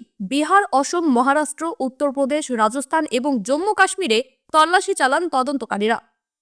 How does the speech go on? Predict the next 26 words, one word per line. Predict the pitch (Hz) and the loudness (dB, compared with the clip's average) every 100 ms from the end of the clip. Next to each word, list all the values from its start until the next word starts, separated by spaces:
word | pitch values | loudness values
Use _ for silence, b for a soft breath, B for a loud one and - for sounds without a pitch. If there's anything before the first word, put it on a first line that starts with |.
| _ _ - | _ _ 2
আরামবাগে | 285 403 466 466 466 | 4 4 2 2 2
জৈশ | 320 381 415 | 2 0 0
জঙ্গি | 247 349 370 | 0 0 0
সন্দেহে | - 311 311 370 330 196 | 0 0 0 2 0 0
সাবির | 277 277 392 | 2 4 4
উদ্দিনকে | 392 392 359 392 | 2 0 0 0
জিজ্ঞাসাবাদও | 240 254 302 294 262 269 440 | -2 -2 -2 -2 -2 0 0
করেছেন | 302 277 262 285 269 | 0 0 0 -2 -2
এনআইএ | 254 285 294 | -2 0 0
আধিকারিকরা। | 285 208 233 202 196 226 - _ _ _ _ | 0 -2 -4 -6 -4 -4 -6 _ _ _ _
শেখ | - 381 480 494 370 | -6 -2 -2 0 4
হাসিনার | 381 427 466 466 | 4 4 2 2
সরকারের | 381 370 - 427 392 | 2 2 4 2 2
পতনের | 311 349 349 320 | 0 2 0 0
পর | 302 311 | 2 2
থেকে | 359 359 240 254 | 0 0 2 2
জ্বলছে | 254 285 277 285 | 0 0 2 2
বাংলাদেশ। | 196 233 262 262 196 - - - | 4 2 2 -2 -4 -10 -18 -4
ইউনূসের | 233 302 359 370 359 | 0 2 2 0 2
অন্তর্বর্তী | 311 294 339 285 294 302 | 2 2 0 -4 -4 -4
সরকার | - 285 285 320 339 | -2 -4 0 0 2
আইন | 247 269 320 | 2 2 0
শৃঙ্খলা | - 302 294 285 | -2 -4 -2 0
রক্ষা | 254 262 294 | 0 0 -4
করতে | 269 262 262 | -4 -4 -2
ব্যর্থ। | 233 226 | -2 -2